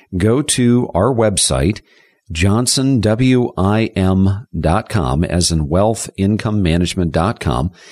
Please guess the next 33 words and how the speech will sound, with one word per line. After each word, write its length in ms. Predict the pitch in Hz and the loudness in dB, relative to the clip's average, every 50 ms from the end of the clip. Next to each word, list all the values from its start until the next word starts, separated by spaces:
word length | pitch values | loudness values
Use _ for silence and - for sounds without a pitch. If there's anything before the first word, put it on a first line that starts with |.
| - - - - _ | -20 -20 -20 -14 _
where 300 | - 92 92 92 92 92 | -2 0 2 4 4 4
you 180 | 95 87 101 117 | 2 2 2 2
will 160 | 123 123 107 | 2 2 2
be 240 | 98 107 104 107 107 | 2 2 4 4 2
able 200 | 104 104 101 87 | 2 0 -2 -2
to 540 | - - 101 87 82 80 76 76 71 69 _ - | -2 0 0 2 2 4 2 2 0 -2 _ -2
email 460 | 101 117 131 135 131 123 120 120 113 | 0 2 2 2 2 2 2 2 2
us 300 | 113 110 113 110 - - - - - - - - _ _ - | 2 2 0 0 -2 -4 -6 -12 -20 -20 -20 -20 _ _ -8
whatever 420 | - 82 85 92 104 120 120 127 | -4 0 0 2 2 0 0 -4
questions 760 | 117 - - 120 113 113 - - 123 113 110 107 107 95 - - - | -4 -2 -2 -2 -2 -2 -2 -2 0 2 2 2 2 0 -2 -4 -8
that 380 | - 92 85 80 80 90 85 - | -10 -10 -6 -2 -2 -2 0 0
you 240 | 95 95 90 87 82 | 2 2 2 2 2
have. 360 | 80 76 65 62 57 - - _ _ _ _ _ _ _ _ _ _ - | 0 0 -2 -2 -4 -6 -10 _ _ _ _ _ _ _ _ _ _ -4
I 160 | - - - | -2 0 0
try 340 | - - - 120 123 151 165 | 0 0 0 0 0 0 0
to, 380 | - - - 143 151 185 208 208 | -2 0 0 0 2 2 0 0
from 400 | - - 117 98 90 90 90 85 | 0 0 0 0 2 0 0 0
time 300 | - 107 98 104 107 92 | 0 0 0 0 0 -2
to 80 | 80 | -2
time, 360 | - - 101 95 104 123 151 | -2 -2 0 0 0 0 -2
pick 300 | 135 - - 110 92 - | -2 -2 -2 -2 -2 0
out 160 | 101 95 98 95 | 0 0 0 -2
a 40 | |
question 560 | 90 - - 104 101 107 - - - 117 113 92 | -2 -4 -2 -2 -2 -2 -2 -2 -2 0 0 0
and 160 | 76 65 62 | 0 -2 -4
throw 240 | - - 92 92 98 | -2 0 2 2 2
it 60 | 95 | 2
into 260 | 98 101 98 - 92 | 2 0 0 0 0
a 80 | 85 78 | 0 0
radio 360 | 76 82 90 90 95 101 104 | 2 2 2 2 2 0 0
show 220 | - - 110 117 | 0 0 0 0
if 120 | 131 - - | 0 0 -2
I 140 | 73 73 | -2 -2